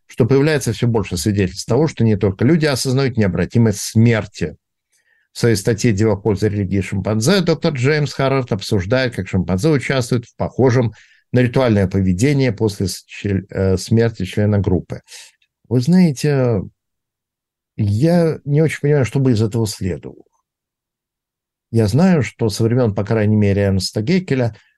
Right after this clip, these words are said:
а, люди настойчиво пытаются стереть границы между людьми и животными.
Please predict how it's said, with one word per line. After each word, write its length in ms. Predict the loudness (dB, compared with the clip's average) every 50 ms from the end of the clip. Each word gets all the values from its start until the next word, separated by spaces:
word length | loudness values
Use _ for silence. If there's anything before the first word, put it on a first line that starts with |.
| _ _ _ _ _
а, 460 | -6 -4 -2 -2 0 0 -2 -2 -2
люди 340 | 0 0 2 2 2 2 2
настойчиво 680 | 0 0 -2 -4 0 0 0 2 2 0 0 0 0
пытаются 1000 | 0 -2 -4 -2 -2 -2 0 0 0 0 0 -2 -4 -4 -2 -4 -2 -4 -4 -6
стереть 720 | -6 -10 -8 _ 0 2 2 2 2 2 0 -2 -4 -6
границы 560 | -2 0 0 2 4 2 2 0 -2 -6 -10 -10
между 240 | -12 -10 -6 -4
людьми 300 | -4 -2 -2 0 0 0
и 40 | 0
животными. 520 | 0 -2 -4 -6 -6 -12 _ -18 -20 -20